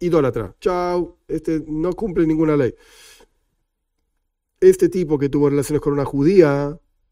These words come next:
tanto normalmente como no normalmente, lo matamos. Con una judía lo matamos.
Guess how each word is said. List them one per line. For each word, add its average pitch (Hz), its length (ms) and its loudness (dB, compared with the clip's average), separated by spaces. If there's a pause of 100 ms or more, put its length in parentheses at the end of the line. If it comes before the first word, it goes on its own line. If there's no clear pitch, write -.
(460)
tanto 151 1120 2
normalmente 139 1200 0
como 123 220 -4
no 139 200 0
normalmente, 139 840 2 (220)
lo 262 100 -6
matamos. 180 580 -6 (2000)
Con 120 140 -6
una 143 120 -2
judía 214 360 4
lo 190 80 4
matamos. 156 480 -2